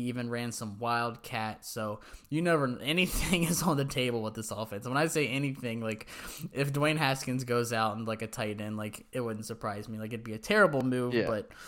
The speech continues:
Speaker 1: you could literally do anything in this offense.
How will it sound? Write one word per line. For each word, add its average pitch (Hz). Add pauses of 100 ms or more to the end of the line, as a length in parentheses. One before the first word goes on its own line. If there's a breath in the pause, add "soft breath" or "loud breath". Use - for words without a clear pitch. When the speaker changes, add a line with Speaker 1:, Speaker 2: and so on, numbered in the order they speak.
(500 loud breath)
Speaker 1:
you 156
could 156
literally 147
do 120
anything 110
in 107
this 104
offense. 104